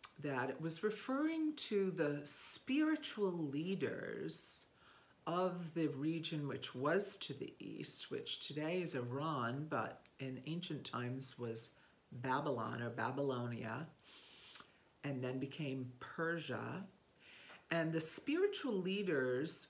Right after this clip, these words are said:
of Zoroastrianism, which was the religion of that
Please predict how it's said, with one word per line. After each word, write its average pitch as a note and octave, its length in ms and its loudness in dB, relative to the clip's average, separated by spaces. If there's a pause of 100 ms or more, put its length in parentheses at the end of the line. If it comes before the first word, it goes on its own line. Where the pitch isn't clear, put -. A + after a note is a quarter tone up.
(120)
of C#3 340 0 (100)
Zoroastrianism, C#3 1900 2
which B2+ 260 -8
was B2+ 240 2
the B2 140 -2
religion D3 500 -2
of B2 160 -4
that B2 240 -4